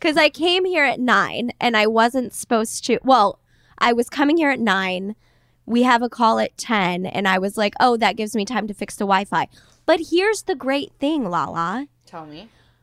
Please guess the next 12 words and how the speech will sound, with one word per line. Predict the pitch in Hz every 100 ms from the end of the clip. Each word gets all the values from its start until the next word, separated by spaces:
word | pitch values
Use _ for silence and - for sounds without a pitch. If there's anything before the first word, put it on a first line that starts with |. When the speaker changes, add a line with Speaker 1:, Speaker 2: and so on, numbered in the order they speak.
| _ _ -
Speaker 1:
I | 330
come | - 311 349
here | 339
at | 330
nine, | 247 285 285 233 240
the | 233
Wi-Fi's | 226 240 285 269 247
working, | 214 202 - 214 220 -
and | 247
then | 233 240
we | 233
realize | 220 226 226 208 208 214